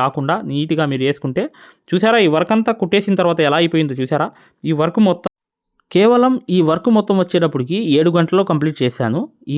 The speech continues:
మొత్తం వర్క్ అనేది చాలా చాలా ఈజీ వర్క్ my dear friends ఇది. ఇది వచ్చేటప్పటికి మీరు దగ్-, పదిహేను వందల నుంచి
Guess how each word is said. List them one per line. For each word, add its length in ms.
మొత్తం 320
వర్క్ 200
అనేది 220
చాలా 260
చాలా 180
ఈజీ 240
వర్క్ 280
my 140
dear 200
friends 280
ఇది. 140
ఇది 160
వచ్చేటప్పటికి 560
మీరు 160
దగ్-, 160
పదిహేను 400
వందల 280
నుంచి 240